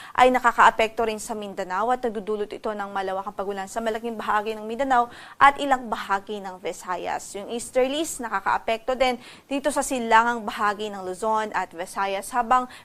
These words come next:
meron din tayong northeasterly wind flow o yung hangin na nanggagaling sa hilagang silangan, nakakaapekto yan sa extreme northern Luzon. Update naman din ho dito sa dating si Bagyong Ramil na ngayon ay nasa labas na nga po ng ating area of responsibility.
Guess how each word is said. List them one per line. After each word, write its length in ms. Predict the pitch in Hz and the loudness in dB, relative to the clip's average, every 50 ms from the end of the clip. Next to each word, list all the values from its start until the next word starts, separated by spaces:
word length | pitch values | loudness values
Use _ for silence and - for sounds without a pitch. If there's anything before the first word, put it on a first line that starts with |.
| _ | _
meron 320 | - 311 359 370 381 320 311 | 8 10 10 10 10 6 0
din 80 | 311 | 2
tayong 300 | - 302 262 262 262 254 | 4 6 6 6 4 4
northeasterly 720 | 240 233 240 247 240 - 254 - - - 247 247 233 233 233 | 2 2 2 2 0 -4 -6 -6 -4 -2 -2 0 0 0 -2
wind 240 | 214 208 208 202 190 | -4 -4 -6 -8 -8
flow 320 | - - 220 190 175 - | -6 -2 0 0 0 0
o 80 | - 185 | -2 -4
yung 160 | 190 185 190 | -4 -6 -6
hangin 320 | - - 208 214 233 240 | -2 0 0 2 2 0
na 160 | 220 208 202 196 | -4 -4 -6 -6
nanggagaling 460 | 175 196 - - 190 190 190 196 196 | -8 -6 -4 -2 -4 -4 -4 -8 -10
sa 100 | - 208 | -12 -10
hilagang 400 | 196 202 190 180 175 170 175 185 | -8 -6 -6 -4 -4 -6 -8 -10
silangan, 480 | - - 185 170 170 175 190 240 302 - - - - - - | -10 -10 -6 -6 -6 -4 -2 -4 -4 -4 -8 -18 -18 -14 -8
nakakaapekto 640 | 247 247 240 226 214 - - - - - 220 220 - 233 | -6 -4 0 0 0 2 2 2 2 2 0 -2 -2 -2
yan 240 | 226 214 202 208 | -2 -2 -2 -4
sa 160 | 196 - 202 190 | -4 -6 -8 -8
extreme 400 | - - - - - 196 190 185 | -8 -8 -12 -10 -8 -8 -8 -8
northern 400 | 175 175 175 175 175 190 196 185 165 | -8 -8 -8 -8 -8 -10 -14 -14 -14
Luzon. 400 | 170 - - 151 147 143 143 139 95 214 196 _ _ _ - - - - - - - - | -12 -10 -10 -10 -10 -10 -12 -14 -18 -20 -20 _ _ _ -20 -20 -18 -18 -18 -2 6 8
Update 400 | 226 240 233 220 262 247 240 247 | 8 8 10 8 4 4 4 2
naman 240 | 240 233 226 226 220 | 0 0 -2 -2 -2
din 160 | 220 226 214 | -2 -4 -2
ho 240 | 214 233 220 214 208 208 - - 190 | 0 0 0 0 -2 -4 -10 -12 -8
dito 240 | 226 254 247 - 262 | -8 -4 0 0 0
sa 160 | 254 - 233 | 0 0 -2
dating 400 | 196 196 226 226 226 - 269 269 | 0 2 2 2 2 2 -2 -2
si 160 | 262 - 269 220 | -2 -2 -4 -2
Bagyong 320 | 202 220 226 208 220 208 | -2 -2 -2 -4 -6 -6
Ramil 400 | 196 202 196 202 226 277 294 262 | -6 -6 -4 -4 -4 -2 -2 -2
na 80 | 240 220 208 | -2 -2 -2
ngayon 240 | 202 208 214 214 - | -4 -4 -4 -4 -6
ay 80 | - 208 | -6 -6
nasa 320 | 208 196 202 - - 233 | -4 -6 -6 -4 -2 -2
labas 320 | 214 208 196 240 233 - | -2 0 0 0 0 0
na 80 | 247 247 | 0 2
nga 160 | 262 294 294 | 2 2 2
po 80 | 381 302 | 2 2
ng 80 | 277 | 2
ating 240 | 262 220 226 226 180 | 2 0 -2 -4 -4
area 240 | 208 220 208 202 196 | -4 -2 -2 0 -2
of 80 | 180 - | -2 -4
responsibility. 880 | 180 - - - - 175 175 196 - 214 185 196 196 185 - 247 233 | -6 -12 -10 -6 -4 -4 -4 -4 -6 -8 -8 -8 -8 -8 -6 -6 -6